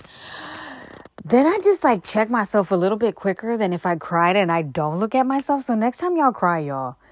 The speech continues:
I'm gonna need you to look at your s-, fucking pitiful self in the mirror.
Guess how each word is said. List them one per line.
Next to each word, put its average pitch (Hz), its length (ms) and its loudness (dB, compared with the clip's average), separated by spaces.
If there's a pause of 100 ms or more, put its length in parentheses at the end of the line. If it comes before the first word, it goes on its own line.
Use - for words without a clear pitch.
(400)
I'm 220 120 2
gonna 262 180 2
need 160 240 -4
you 170 80 -6
to 156 100 -6
look 147 200 -8
at 151 100 -16
your 147 80 -10
s-, - 220 -18 (120)
fucking 147 300 -6
pitiful 147 340 -8
self 143 260 -6
in 147 80 -8
the 135 60 -10
mirror. 127 420 -10